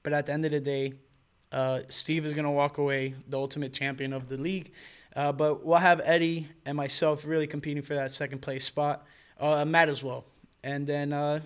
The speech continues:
you know, it'll be interesting. Uh, with that being said, I think we should no longer waste any more time and just get straight into the games. And, uh, by the way, this is recording on Saturday, right before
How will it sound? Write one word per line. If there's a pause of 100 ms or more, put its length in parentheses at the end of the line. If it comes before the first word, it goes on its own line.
you
know,
it'll
be
interesting. (1040)
Uh, (140)
with
that
being
said, (600)
I
think
we
should (320)
no
longer
waste (160)
any
more
time (640)
and
just
get
straight
into
the
games. (1120)
And,
uh,
by
the
way, (100)
this
is
recording
on
Saturday,
right
before